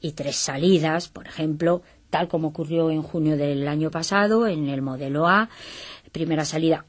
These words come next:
un monosacárido que almacena energía en sus enlaces fosfato. Salida B,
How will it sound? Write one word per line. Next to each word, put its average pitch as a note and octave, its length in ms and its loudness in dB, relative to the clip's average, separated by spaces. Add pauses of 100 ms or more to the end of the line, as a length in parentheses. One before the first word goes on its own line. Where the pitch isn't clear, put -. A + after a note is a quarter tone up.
un A#3+ 240 8
monosacárido E3 960 0
que F3+ 100 2
almacena D#3+ 720 0
energía E3+ 920 -2
en G3 120 -4
sus D#3+ 380 -6
enlaces E3 480 -2
fosfato. A3+ 720 -6 (680)
Salida E3+ 480 0
B, D3+ 200 0